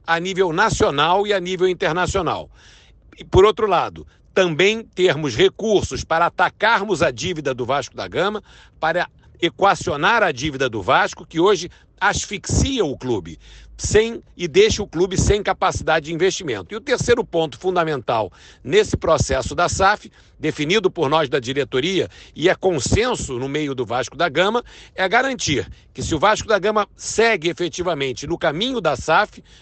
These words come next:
no caminho de se tornar uma sociedade anônima do futebol, ou seja, o futebol do clube vai para a saf, nós temos que ter absoluta garantia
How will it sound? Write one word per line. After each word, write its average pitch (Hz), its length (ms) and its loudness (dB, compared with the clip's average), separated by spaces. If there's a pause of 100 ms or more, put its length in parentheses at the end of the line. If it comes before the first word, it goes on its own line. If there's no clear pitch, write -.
no 156 140 -6
caminho 196 360 -2
de 180 160 -8
se - 140 -4
tornar 139 520 2 (280)
uma 135 160 -2
sociedade 160 640 0
anônima 175 400 0
do 139 120 -8
futebol, 127 580 0 (220)
ou 156 180 0
seja, 139 400 2
o 110 60 -2
futebol 185 480 2
do 190 120 -4
clube 160 460 0 (260)
vai 180 300 2
para 156 240 2
a 131 60 -2
saf, 185 520 0 (220)
nós 160 240 -4
temos 226 300 -4
que 220 100 -10
ter 214 200 0
absoluta 220 580 0
garantia 160 580 -2